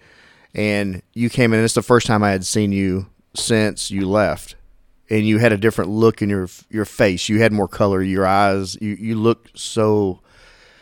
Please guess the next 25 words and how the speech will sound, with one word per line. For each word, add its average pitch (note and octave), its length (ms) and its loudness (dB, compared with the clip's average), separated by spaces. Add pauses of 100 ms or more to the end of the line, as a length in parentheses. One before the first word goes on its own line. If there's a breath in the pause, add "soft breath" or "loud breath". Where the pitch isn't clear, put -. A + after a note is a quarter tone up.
(340 soft breath)
you A2+ 140 -2
s-, - 180 -4
so C#3 160 0
much C3 240 0
happier A2+ 400 -2
and F#2 100 -6
full A2 180 4
of F2 60 -2
life. F2 420 -4 (920)
And G#2 480 -2 (120)
you A2 200 -2
were G#2 100 2
telling B2+ 360 2
me G#2 120 2
about G2+ 320 0
the F2 80 -10
process F#2+ 720 -4
and, F#2 240 -4
and F#2+ 220 -6
about F#2+ 440 -2 (240)
how F#2 540 -6 (420)
grateful G2+ 440 -2
you F2+ 160 -4
were F2+ 160 -2
for, - 180 -16